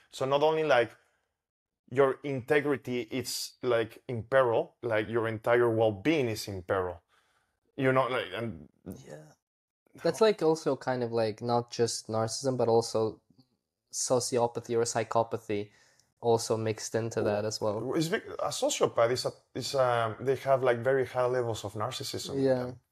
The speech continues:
Speaker 2: yeah.
Speaker 1: And they also, like, they lack a lot of empathy. If,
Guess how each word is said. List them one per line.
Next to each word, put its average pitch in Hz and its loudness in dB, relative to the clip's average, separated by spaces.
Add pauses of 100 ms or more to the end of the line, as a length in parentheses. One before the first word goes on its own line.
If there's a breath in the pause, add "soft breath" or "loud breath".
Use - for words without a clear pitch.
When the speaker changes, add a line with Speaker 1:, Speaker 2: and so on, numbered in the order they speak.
(120)
Speaker 2:
yeah. 135 -2
Speaker 1:
And 127 2
they 131 6
also, 135 4
like, 113 4
they 120 0
lack 117 2
a 110 -2
lot 110 4
of 101 -6
empathy. 117 -2
If, 113 -4